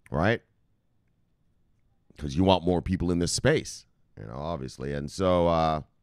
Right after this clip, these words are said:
anyway, man, all right, so, uh,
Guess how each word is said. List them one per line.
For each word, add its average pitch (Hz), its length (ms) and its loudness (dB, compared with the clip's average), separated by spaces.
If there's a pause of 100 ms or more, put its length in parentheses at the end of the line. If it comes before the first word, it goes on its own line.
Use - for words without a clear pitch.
(640)
anyway, 57 260 -8
man, 60 180 -6
all 82 80 0
right, 78 200 0
so, 95 480 2 (920)
uh, 85 1300 2